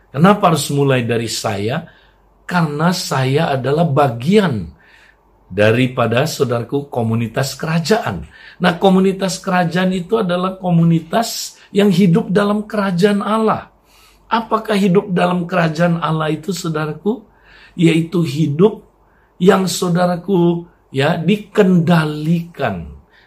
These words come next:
Ya, kita, saudaraku, dikuasai, diperintah oleh Sang Raja.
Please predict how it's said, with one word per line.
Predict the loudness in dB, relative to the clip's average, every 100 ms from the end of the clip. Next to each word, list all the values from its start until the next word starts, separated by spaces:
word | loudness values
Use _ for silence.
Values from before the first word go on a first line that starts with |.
| _ _ _
Ya, | -6 -6 -8 -6
kita, | -6 -2 -2 -2
saudaraku, | 0 0 0 0
dikuasai, | 0 -2 -6 -4 -4 -2 -4 -4 -2 -2 -2 -6 -8 -16 -20 2
diperintah | 2 2 2 4 6 4 2 0 -2 -2 -2 -10
oleh | -6 -4 -2
Sang | 0 0 0 -2
Raja. | -2 -4 -4 -4 -4 -6 -6 -6 -12